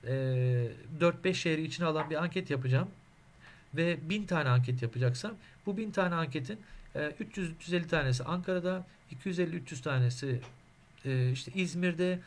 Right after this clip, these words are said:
e, üç yüz üç yüz elli tanesi İstanbul'da, e, geri kalan yüz yüz elli tanesi de, e, işte atıyorum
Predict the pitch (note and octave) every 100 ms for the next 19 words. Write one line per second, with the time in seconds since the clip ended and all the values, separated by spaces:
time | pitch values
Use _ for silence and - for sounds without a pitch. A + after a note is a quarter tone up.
0 | - - - C#3+ C3+ C3+ C3 F3+ - F3
1 | B2+ E3+ D#3+ - D3+ B2+ B2 C3+ - F3
2 | F3 F3 F3+ G3 F#3+ - - C3+ C#3 C#3
3 | C#3+ F3+ F#3 E3+ D#3 E3+ D#3+ D#3 F3 F#3
4 | F3 D#3 C#3 - F#3+ G#3+ - - - C3
5 | C#3 C3 B2+ - - - C3 D3+ F3+